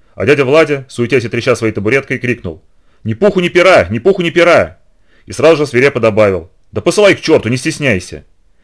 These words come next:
Я послал его туда, куда он так горячо просил, и мы вышли. Митька, игравший возле своего флигеля сам с собой в хоккей, погрозился нам клюшкой. Мы поспешили на улицу и пошли к метро. В голове была какая-то странная пустота. Сева что-то говорил,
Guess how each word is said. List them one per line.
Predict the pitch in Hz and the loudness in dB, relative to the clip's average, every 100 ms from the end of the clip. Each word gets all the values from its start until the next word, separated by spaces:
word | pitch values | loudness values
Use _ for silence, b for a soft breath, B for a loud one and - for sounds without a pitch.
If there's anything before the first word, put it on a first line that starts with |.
| b b | b b
Я | 151 | -2
послал | 180 160 165 143 | 0 2 2 4
его | 139 | 2
туда, | 131 127 123 | 0 0 0
куда | 120 117 | 0 0
он | 117 | 0
так | 123 110 | 0 -2
горячо | 104 107 107 | -4 -4 -4
просил, | 101 95 104 95 - | -4 -8 -8 -10 -10
и | - | -10
мы | 113 | -6
вышли. | 101 92 - 85 85 _ _ _ _ _ _ _ | -6 -8 -10 -16 -18 _ _ _ _ _ _ _
Митька, | - 180 - 160 | -4 -4 -2 -2
игравший | 139 160 151 143 | 2 2 2 0
возле | 135 135 | 0 0
своего | 143 131 | 0 0
флигеля | 135 127 127 | -2 -4 -2
сам | 113 127 | -2 -4
с | - | -2
собой | 123 123 113 | -2 -2 -2
в | |
хоккей, | 120 113 143 143 - | -6 -4 -6 -6 -12
погрозился | 101 104 113 135 | -4 -4 -2 -4
нам | 120 113 | -4 -6
клюшкой. | 107 104 - 92 90 _ _ _ _ _ _ | -6 -8 -8 -14 -14 _ _ _ _ _ _
Мы | - 175 | -8 -6
поспешили | 165 160 170 | -4 -4 -2
на | 151 156 | 0 2
улицу | 170 151 156 | 2 0 -4
и | 143 | -2
пошли | 120 131 | -4 -4
к | 123 | -6
метро. | 110 98 92 87 _ _ _ _ _ | -6 -4 -6 -8 _ _ _ _ _
В | 98 | -2
голове | 104 151 185 | 2 2 2
была | 165 160 | 2 0
какая-то | 156 101 160 151 | -2 -4 0 0
странная | 117 131 127 117 | -4 -2 -2 -2
пустота. | 110 - 104 104 92 - _ _ b b b | -6 -8 -6 -4 -6 -10 _ _ b b b
Сева | 175 180 | 0 2
что-то | 165 160 | 0 -2
говорил, | 139 147 165 110 | 2 2 2 -2